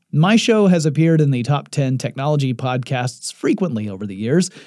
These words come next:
sometimes even reaching number one on occasion. I remember taking a screenshot the first time that happened because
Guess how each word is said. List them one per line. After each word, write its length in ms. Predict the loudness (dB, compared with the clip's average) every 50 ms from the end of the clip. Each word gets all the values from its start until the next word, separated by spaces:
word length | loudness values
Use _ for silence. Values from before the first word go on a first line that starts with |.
| -20 _ -4
sometimes 480 | 0 2 2 2 2 2 0 2 0
even 180 | 0 -2 -2 -4
reaching 340 | -4 -4 -4 -4 -4 -4 -2
number 240 | -2 -4 -4 -4
one 360 | -6 -6 -6 -4 -2 -2 -2 -2
on 160 | -2 -4 -4
occasion. 360 | -4 -4 -6 -6 -4 -2 -2
I 80 | -2 -2
remember 300 | -2 -2 -2 -2 -4 -4
taking 300 | -6 -6 -6 -4 -6 -6
a 40 |
screenshot 680 | -6 -8 -6 -4 -4 -2 -2 -4 -4 -4 -4 -6 -6 -10 _ _
the 140 | -10 -10 -8
first 240 | -6 -6 -6 -6 -6
time 220 | -6 -6 -4 -4 -8
that 160 | -8 -10 -12
happened 340 | -12 -14 -4 0 2 2 2
because 460 | 2 -2 -4 -4 -6 -6 -8 -10